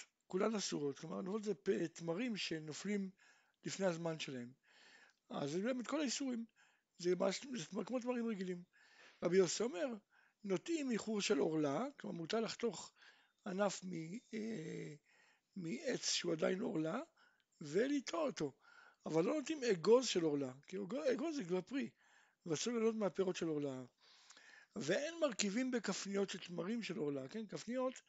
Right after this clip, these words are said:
זה ה-, בעצם הסמדר של התמרים, איך שה-, משהו מתחיל. אסור לקחת אותו ולהרכיב אותו על עץ אחר,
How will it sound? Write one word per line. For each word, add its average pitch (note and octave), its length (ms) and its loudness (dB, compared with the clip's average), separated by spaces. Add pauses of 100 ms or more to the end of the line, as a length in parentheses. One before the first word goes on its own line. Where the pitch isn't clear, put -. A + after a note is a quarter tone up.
(460)
זה E3 240 0
ה-, C3 480 -6 (720)
בעצם F3 280 -4
הסמדר E3+ 540 2
של - 200 -2
התמרים, D#3+ 720 0
איך D#3+ 80 -4
שה-, - 160 -6 (1000)
משהו F3 280 0
מתחיל. D#3 420 -2 (580)
אסור A#3+ 300 -2
לקחת A#3 340 2
אותו C4 360 2
ולהרכיב G3 480 0
אותו G3 360 0 (500)
על A#3 180 -2
עץ G#3+ 220 0
אחר, D3+ 300 -2